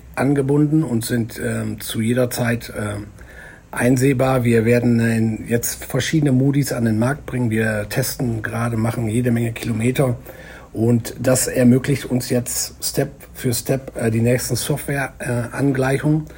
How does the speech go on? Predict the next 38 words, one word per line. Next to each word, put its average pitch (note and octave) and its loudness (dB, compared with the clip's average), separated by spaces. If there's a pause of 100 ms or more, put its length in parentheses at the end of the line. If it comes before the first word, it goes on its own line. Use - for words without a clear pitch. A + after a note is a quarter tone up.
(520)
Äh, A#2 4
wir B2+ 6
können, D3 6
ähm, B2 6
in B2 4
dem B2+ 6
Batteriestatus C#3 2
natürlich C3+ 0
eher C3+ 2
sehen. C3 4
Wir A#2+ 2
können A#2+ -2
aber A#2 -2
auch A2+ -2
jetzt - -6
in A#2 -4
Kürze B2 -2
dann A2+ 0
sehen, G#2+ -2
wie A2 -2
viel A#2 -4
Reichweite A2+ -2
habe G#2+ 0
ich A2 -2
noch A2 -4
mit A2+ -6
der A2+ -4
Fahrweise, G#2+ -4
die G#2 -6
ich G2+ -6
jetzt - -8
gerade A#2 -2 (520)
so A#2 -2
an A#2 0
den G#2+ 0
Tag B2 -2
lege. B2+ 2 (420)
Ähm, A2 0